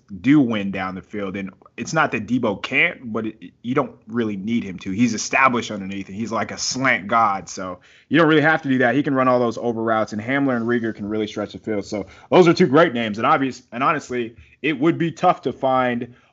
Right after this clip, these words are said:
better fits than that. And, and I'm also glad that you brought those two up because a lot of people think that, you know, the forty-niners, they have to get a six three receiver. They have to get a guy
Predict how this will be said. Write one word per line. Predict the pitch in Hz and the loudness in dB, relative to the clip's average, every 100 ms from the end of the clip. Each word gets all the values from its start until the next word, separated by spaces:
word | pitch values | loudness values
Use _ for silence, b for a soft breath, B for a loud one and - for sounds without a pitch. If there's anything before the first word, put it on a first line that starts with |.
| _ | _
better | - 131 127 | -4 0 -2
fits | - 143 - | 0 -2 -2
than | 127 | -2
that. | 131 139 127 | 0 0 0
And, | 135 - | -4 -4
and | 135 143 | -4 -4
I'm | 139 | -6
also | - 73 160 180 165 | -16 -4 -4 -2 -2
glad | 131 127 | 0 0
that | 120 | 0
you | |
brought | 120 120 120 | -2 0 -2
those | 120 | -6
two | 113 123 | -12 -8
up | 123 98 | -8 -8
because | 113 117 | -10 -10
a | 113 | -4
lot | 120 | -4
of | 131 | -4
people | 123 117 | -8 -10
think | 107 117 107 104 | -10 -10 -10 -6
that, | 107 90 - b | -6 -6 -12 b
you | b b | b b
know, | 120 | -10
the | 120 | -6
forty-niners, | 151 147 143 135 123 120 - _ _ | -4 -2 0 0 -2 -6 -14 _ _
they | - 113 | -10 -4
have | 123 127 | -2 -2
to | 117 | -6
get | 113 117 - | -6 -8 -8
a | 107 98 | -10 -10
six | 95 - 135 - - | -12 -12 -10 -8 -6
three | 127 120 | -4 -4
receiver. | 107 98 110 101 98 | -4 -8 -6 -4 -4
They | 107 | -4
have | 123 127 | -4 -4
to | 123 | 0
get | 120 | 0
a | |
guy | 110 117 113 110 110 | 2 2 2 0 -6